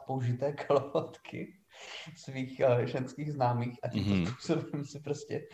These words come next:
Speaker 1: vydělávat na další, eh, cesty svého života. A já teda jsem tenhle ten koncept už slyšel, ale připadá mi zajímavý, že to fakt jako existuje na profesionální bázi. Slyšel jsi někdy o něčem takovým?
Speaker 2: Hele, já jsem slyšel, že v nějakých asijských zemích tak dokonce jsou na to automaty na ulicích.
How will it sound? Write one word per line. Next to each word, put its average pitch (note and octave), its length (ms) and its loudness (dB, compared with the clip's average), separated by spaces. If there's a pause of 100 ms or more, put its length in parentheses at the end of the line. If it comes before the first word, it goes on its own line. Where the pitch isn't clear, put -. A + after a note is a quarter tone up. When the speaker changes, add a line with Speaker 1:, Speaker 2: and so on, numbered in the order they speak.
(240)
Speaker 1:
vydělávat B2 560 6
na C3 100 4
další, B2+ 560 4
eh, - 260 -2
cesty B2+ 300 -10
svého C#3+ 320 0
života. A#2 500 -2 (600)
A A2+ 320 8
já C#3 120 10
teda F3 240 4
jsem F3 160 0
tenhle E3+ 220 8
ten F3 200 2
koncept F3+ 360 2
už F3+ 160 -4
slyšel, C#3+ 400 0
ale A2 200 6
připadá C3 320 4
mi C#3+ 140 2
zajímavý, C3 420 2
že C#3 140 -4
to C#3+ 80 -4
fakt - 220 0
jako C#3+ 180 2
existuje C3+ 400 -2
na C#3 60 2
profesionální C#3 760 -4
bázi. C3 380 4 (540)
Slyšel C#3 320 0
jsi F#3+ 60 2
někdy G3+ 180 2
o G3+ 40 4
něčem G3+ 300 -4
takovým? D#3 400 -2 (220)
Speaker 2:
Hele, F2+ 160 4
já E2+ 80 6
jsem A2 160 4
slyšel, A#2 320 4
že A#2 160 8 (720)
v G2 120 -4
nějakých A2 420 4
asijských B2 540 4
zemích A2+ 360 10
tak A#2+ 140 6
dokonce A#2 320 2
jsou B2+ 260 6
na B2 100 6
to B2+ 320 6
automaty A#2 500 8
na C3 120 6
ulicích. A#2 580 4